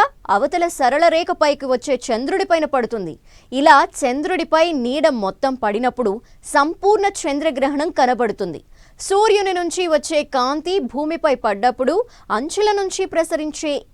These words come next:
ఎర్రటి సూర్యకాంతి చంద్రుడిపైకి కూడా ప్రసరిస్తుంది. ఎరుపు రంగు తరంగ ధైర్యం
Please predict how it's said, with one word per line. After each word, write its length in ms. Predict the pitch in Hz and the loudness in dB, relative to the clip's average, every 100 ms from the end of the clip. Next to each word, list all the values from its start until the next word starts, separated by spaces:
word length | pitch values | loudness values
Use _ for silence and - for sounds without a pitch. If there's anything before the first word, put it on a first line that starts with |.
| 202 | -4
ఎర్రటి 540 | 226 233 269 320 320 349 | -2 0 0 -2 -2 -6
సూర్యకాంతి 1040 | - 262 285 339 339 320 262 254 247 233 - - - 311 | -6 -6 -4 -2 -2 -2 -4 -4 -8 -10 -14 -20 -4 2
చంద్రుడిపైకి 720 | 294 370 453 427 403 285 262 | 2 2 0 0 2 -2 -2
కూడా 340 | - 226 240 330 | -6 2 4 4
ప్రసరిస్తుంది. 800 | - 214 285 254 - 196 151 - - - - 208 | 0 0 0 -2 -6 -8 -10 -12 -20 -20 -14 2
ఎరుపు 420 | 247 277 359 359 | 8 8 6 0
రంగు 480 | 320 277 254 190 190 - - | 0 0 0 -2 -4 -12 -2
తరంగ 380 | 240 262 330 330 | 2 2 2 2
ధైర్యం 540 | 262 269 269 262 285 | 2 2 2 0 -4